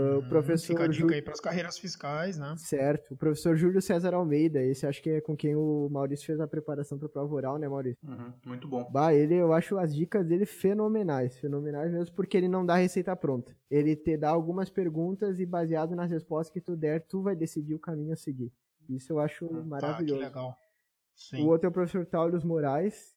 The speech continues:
Speaker 1: que eu acho que é muito verdadeiro, eh, a, os depoimentos dele e tal.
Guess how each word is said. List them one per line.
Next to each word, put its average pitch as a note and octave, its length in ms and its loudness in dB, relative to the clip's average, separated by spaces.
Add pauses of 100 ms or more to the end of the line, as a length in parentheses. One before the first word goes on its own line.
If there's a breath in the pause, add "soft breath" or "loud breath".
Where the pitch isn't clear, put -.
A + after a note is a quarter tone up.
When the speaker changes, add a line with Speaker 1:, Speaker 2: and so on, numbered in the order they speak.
Speaker 1:
que D3 100 -4
eu C3+ 100 0
acho D3 220 0
que D3 200 0
é C#3 140 2
muito C#3+ 340 -2
verdadeiro, D3+ 600 0 (200)
eh, B2 580 0
a, A#2 320 -6 (540)
os B2+ 200 -6
depoimentos C#3 640 0
dele C#3 320 -2
e - 40 -8
tal. C#3 360 -6